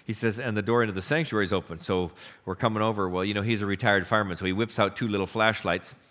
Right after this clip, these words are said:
Not just one, he has two. I was impressed. And, and he, and he gives one to me, <clears throat> and so,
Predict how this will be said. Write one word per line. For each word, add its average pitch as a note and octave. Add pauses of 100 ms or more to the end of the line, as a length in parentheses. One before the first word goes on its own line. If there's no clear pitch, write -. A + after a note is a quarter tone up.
(100)
Not G2+
just F#2+
one, G#2
he E2+
has D#2+
two. F2
I F#2
was F2+
impressed. F2 (400)
And, G#2
and A#2
he, G#2 (260)
and G#2+
he A2
gives A#2+
one C3
to A#2
me, A#2+ (260)
<clears throat> -
and A2
so, G#2